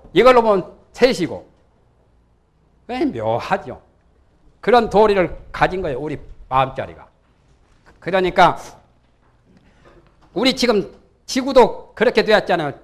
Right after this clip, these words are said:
지구하고 태양하고 다-, 달하고 이게 삼각관계가 된 거예요. 지구 없어도 아-, 안 되고 태양이 없어도 아-,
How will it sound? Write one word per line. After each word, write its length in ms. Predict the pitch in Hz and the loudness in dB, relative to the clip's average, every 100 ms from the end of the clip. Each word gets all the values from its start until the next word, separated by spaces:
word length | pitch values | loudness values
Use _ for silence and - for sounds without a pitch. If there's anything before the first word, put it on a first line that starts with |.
| _ | _
지구하고 840 | - 214 226 247 226 214 - - - | -10 -8 4 6 8 4 0 -18 -2
태양하고 680 | 240 277 233 214 180 - | 6 6 8 4 4 -2
다-, 140 | - - | -18 -12
달하고 460 | - 175 165 117 - - _ _ _ _ - | 0 4 4 2 -10 -20 _ _ _ _ -16
이게 240 | 214 226 | 0 2
삼각관계가 1040 | 170 - - - 254 247 - 208 185 156 - - - | 2 -6 -10 -2 4 4 4 4 4 2 -2 -20 -12
된 140 | 190 | -12
거예요. 240 | 180 131 92 _ _ _ _ | -10 -12 -14 _ _ _ _
지구 460 | - 254 285 269 226 | -4 0 4 4 6
없어도 420 | 233 262 269 240 | 6 6 4 4
아-, 180 | 190 143 | 4 2
안 180 | 147 208 | 0 -2
되고 300 | 208 196 214 | 0 -2 -2
태양이 340 | - 269 254 220 | 4 6 6 4
없어도 300 | 208 202 180 | 0 0 -2
아-, 280 | 135 - | -2 -8